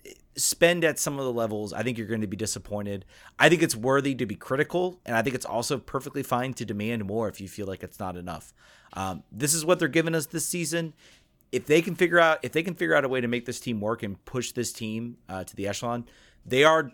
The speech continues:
apparently doing a lot more data-driven uh, there's a lot of, with, um, with Sargis and with, uh, Faltis, there's a lot of data that loves these two players. So I think they are going very smartly with their data-driven approach. Um, also, I would say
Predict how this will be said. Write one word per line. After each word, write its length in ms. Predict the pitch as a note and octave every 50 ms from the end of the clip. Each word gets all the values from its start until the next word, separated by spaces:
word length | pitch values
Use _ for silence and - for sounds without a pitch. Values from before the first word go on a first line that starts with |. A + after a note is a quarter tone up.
| - -
apparently 400 | B2+ A#2+ B2+ B2+ C3+ C3 C3 B2+
doing 220 | A#2+ B2 A#2+ A2
a 20 |
lot 180 | A2 G#2+ G2+ -
more 120 | G2 G2
data-driven 720 | F2+ E2+ G2+ G#2 A2 A#2+ A#2+ C3+ D3 C#3 D3 D#3 D#3+ D3+ - _ _ _ _
uh, 140 | G#2 G#2 G2+
there's 160 | G2 A#2 A2
a 60 | B2
lot 260 | A#2 A#2+ B2+ C3+ D3+ D3+
of, 140 | C#3 G#2+
with, 240 | B2+ B2+ A#2+ - -
um, 240 | A#2+ A#2 A2+ A2 G2+
with 160 | A2+ A2+ G2+
Sargis 440 | - - B2 B2+ C#3 C#3 C#3+ C3+ - -
and 200 | A2 B2 B2+ A#2+
with, 220 | B2+ B2 B2 -
uh, 120 | A#2+ A#2+ A2+
Faltis, 420 | - A2+ A2+ C3+ - A2+ G2 F2+
there's 100 | F#2+ F#2
a 60 | G#2
lot 180 | G#2 A2+ A#2+ B2+
of 100 | B2+ G2+
data 240 | A2+ A#2 B2+ B2 A#2
that 140 | A2+ G#2+ -
loves 280 | F#2 G#2 A#2 G#2+ -
these 320 | - F#2 F#2 F2+ E2+ - -
two 180 | - A2 A#2
players. 480 | - G2 G#2 G2+ F#2 - - - - - - _ _ - - - - -
So 120 | - - G#2+
I 40 | A2+
think 140 | C3+ C#3+
they 80 | C3+ C3+
are 140 | C3 C3+ C3
going 280 | A#2 C3 C3 B2+ A#2+
very 220 | G#2 G#2 A2+ A#2 A2+
smartly 460 | - - A2+ A2+ A2+ A2 F2 G#2 G2+
with 140 | F#2 F#2+ -
their 100 | G2+ F2+
data-driven 480 | F2+ F#2+ G2 G2 F2+ G#2 G2+ F#2 F#2+
approach. 440 | F#2 - - G2+ F2+ F#2 - - - -
Um, 120 | G2 G2+
also, 300 | A2 B2 C#3+ D3+ - D#3
I 60 | C#3+ C#3
would 120 | C3+ A2+
say 280 | - C#3 C3 B2 A#2